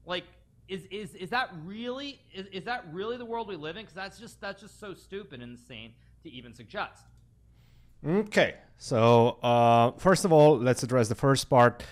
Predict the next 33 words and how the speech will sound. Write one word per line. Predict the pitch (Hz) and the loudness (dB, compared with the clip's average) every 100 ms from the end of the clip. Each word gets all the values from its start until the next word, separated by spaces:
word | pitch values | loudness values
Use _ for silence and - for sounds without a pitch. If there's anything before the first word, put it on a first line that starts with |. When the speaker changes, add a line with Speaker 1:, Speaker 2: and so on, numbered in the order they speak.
| - - - - _ - | -20 -20 -20 -20 _ -2
Speaker 2:
He's | 160 131 | 0 2
mentioning, | 143 139 139 135 127 | 4 2 2 0 2
as | 113 104 92 | 2 0 -2
you | 104 160 175 | -2 0 2
also | 104 110 113 | 0 -2 -4
mentioned, | 107 104 - 110 104 101 | -2 -4 -4 -4 -2 -4
uh, | 98 | -4
Feller | 95 117 113 110 107 | -2 0 2 2 2
and, | - 98 98 92 95 98 | 0 -2 -4 -4 -6 -8
uh, | 57 65 | -12 -12
the | 95 | -10
Rousis | 92 87 90 107 147 143 156 - | -8 -8 -4 -2 -2 -2 -6 -4
case, | 156 147 143 - | -2 0 0 -4
but | 117 120 117 104 - - - | -2 0 0 -2 -12 -20 -18
we | 107 113 | -10 -4
also | 113 113 117 | -4 -4 -2
know | 104 101 | -2 -2
that | 95 | -2
there's | 92 92 | -4 -6
been | 87 101 | -4 -6
more | 92 107 98 | -6 -6 -6
cases | - 92 - 95 87 - - _ | -6 -8 -6 -8 -10 -12 -18 _
than | 104 92 | -8 -8
that. | 90 123 90 - - | -4 -4 -4 -10 -10
Um, | 87 92 90 90 82 _ _ - _ | -8 -8 -8 -12 -16 _ _ -20 _
one | 110 110 | -6 -4
in | 107 | -4
particular, | 104 110 104 98 | -6 -6 -4 -4
I | 87 | -4
think | 113 98 | -6 -8
it | 104 98 | -8 -8
was, | 95 87 82 80 | -8 -8 -10 -12
uh, | 80 | -14